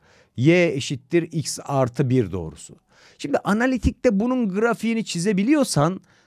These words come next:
sorunun hemen görürsün. Y eşittir x artı bir. Nasıl çiziyorduk bunun grafiğini?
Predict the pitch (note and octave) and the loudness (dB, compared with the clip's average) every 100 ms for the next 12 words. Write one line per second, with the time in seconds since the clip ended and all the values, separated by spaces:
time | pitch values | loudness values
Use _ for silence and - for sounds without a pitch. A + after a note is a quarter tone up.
0 | _ - - C4 G#3 F3 G#3+ E3+ A3+ G#3+ | _ -4 2 4 4 2 -2 -6 -2 0
1 | G#3+ D#3+ D3 B2 - E2 A#2 G#3+ F3 - | 2 4 4 2 -4 -10 0 2 2 -2
2 | G#3+ F#3 E3+ C3+ A#2+ G#2 E3+ B3 - F#3 | -6 -4 -2 -4 -4 -6 -2 -2 0 0
3 | D3 A#2 C3 B2 A2 G#2 - A#2+ E3+ | 0 0 -4 -2 -2 -2 -2 -2 -2